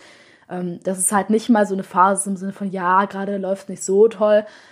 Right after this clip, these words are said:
sondern wirklich, ähm, dass dieses Wort Krieg steht ja wirklich als Metapher für einen wirklich schlimmen Streit, wo wirklich, ähm,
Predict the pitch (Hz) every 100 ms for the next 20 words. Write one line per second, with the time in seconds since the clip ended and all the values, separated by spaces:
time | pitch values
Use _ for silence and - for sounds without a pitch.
0 | _ - 202 196 196 190 208 214 220 208
1 | 202 - 196 185 185 - - 190 - -
2 | _ _ _ _ _ _ _ 190 185 185
3 | 185 - - 185 185 220 262 - - 233
4 | 233 - 208 190 185 180 196 190 202 -
5 | 180 190 180 - 185 175 185 - 185 185
6 | 190 196 180 180 202 - _ _ _ _
7 | _ _ _ - 226 339 262 - - -
8 | - 98 - _ - 185 196 190 220 220
9 | 202 196 - 185 185 180